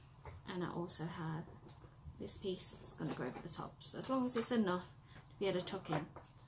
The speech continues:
I do need to go get my filling, polyester filling. Something I always manage to forget. I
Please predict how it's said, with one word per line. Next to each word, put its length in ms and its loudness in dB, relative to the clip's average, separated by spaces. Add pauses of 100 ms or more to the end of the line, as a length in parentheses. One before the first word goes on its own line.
(1400)
I 380 2 (520)
do 220 12
need 200 10
to 80 0
go 180 4
get 360 -2
my 360 2 (1500)
filling, 480 4 (1040)
polyester 480 6
filling. 380 8 (1600)
Something 400 4
I 80 2
always 260 2
manage 280 0
to 100 -6
forget. 360 -2 (720)
I 60 -4